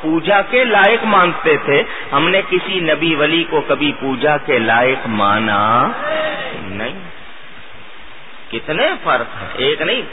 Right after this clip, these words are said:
سینکڑوں فرق ہیں، پھر اس کے ہوتے ہوئے کیسے ان کے ساتھ تشبیہ دی جا سکتی ہے؟ اللہ تعالی قادر ہے، قدیر ہے،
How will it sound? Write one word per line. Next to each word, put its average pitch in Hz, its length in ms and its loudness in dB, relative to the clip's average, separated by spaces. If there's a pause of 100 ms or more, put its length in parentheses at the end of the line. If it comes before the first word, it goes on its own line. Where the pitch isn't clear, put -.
(100)
سینکڑوں 302 540 4
فرق 165 260 2
ہیں، 156 140 2 (340)
پھر 160 100 2
اس 156 200 2
کے 208 100 2
ہوتے 160 320 2
ہوئے 165 220 2 (480)
کیسے 202 360 0
ان 294 220 2
کے 247 180 2
ساتھ 190 260 0
تشبیہ 151 300 -2
دی 113 200 -2
جا 95 220 -2
سکتی - 440 -10
ہے؟ - 200 -12 (3750)
اللہ 185 400 2
تعالی 147 760 2 (1500)
قادر 123 520 0
ہے، 101 220 -4 (600)
قدیر 113 600 -6
ہے، 95 280 -4